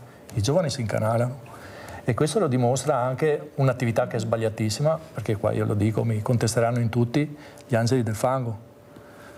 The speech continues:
Quando abbiamo fatto gli ultimi interventi, specialmente l'ultimo in Emilia e anche, ehm, in Toscana,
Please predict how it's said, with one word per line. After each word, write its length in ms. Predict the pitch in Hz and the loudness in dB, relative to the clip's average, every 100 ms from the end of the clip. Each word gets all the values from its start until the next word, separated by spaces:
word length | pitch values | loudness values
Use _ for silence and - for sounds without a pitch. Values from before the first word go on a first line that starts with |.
| - - | -16 -2
Quando 300 | 143 156 165 | 2 4 4
abbiamo 200 | 127 120 | 4 2
fatto 260 | 120 143 | 2 2
gli 60 | 120 | 2
ultimi 260 | 131 139 | 2 2
interventi, 480 | 135 135 123 143 143 | 2 4 4 2 0
specialmente 640 | - 117 117 117 127 135 123 | -2 0 2 2 4 4 2
l'ultimo 360 | 117 123 143 127 | 2 2 4 4
in 60 | |
Emilia 540 | 120 120 131 135 117 110 | 4 4 4 4 4 2
e 240 | 117 117 | 2 2
anche, 440 | 110 120 120 123 113 | 2 2 2 2 2
ehm, 540 | 139 160 123 123 147 | 0 -2 -2 -2 0
in 120 | 156 120 | 2 4
Toscana, 600 | 131 - 123 123 120 | 2 2 0 0 -6